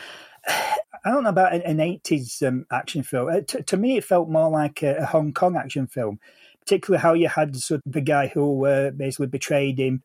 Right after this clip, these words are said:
and ultimately he had to team up with towards the end. I thought, I thought that was, like, a nice little thing. The fact that it wasn't just, like,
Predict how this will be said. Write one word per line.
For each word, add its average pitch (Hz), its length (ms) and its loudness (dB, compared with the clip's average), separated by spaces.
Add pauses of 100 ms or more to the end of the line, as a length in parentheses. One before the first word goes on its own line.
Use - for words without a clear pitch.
and 151 220 0
ultimately 143 500 0
he 147 160 2
had 139 180 2
to - 80 -12
team 135 320 0
up 139 120 0
with 135 180 0
towards 127 400 0
the 127 160 -2
end. 123 180 0
I 139 60 2
thought, 165 220 -2
I 156 80 -2
thought 185 260 0
that 165 160 2
was, 143 120 -2
like, 131 200 0
a 131 60 -2
nice 123 260 -2
little 131 320 -4
thing. 123 220 -4
The 127 80 -2
fact 135 240 0
that 143 100 -4
it 143 200 -4
wasn't 135 320 -2
just, 131 280 -4
like, 123 300 0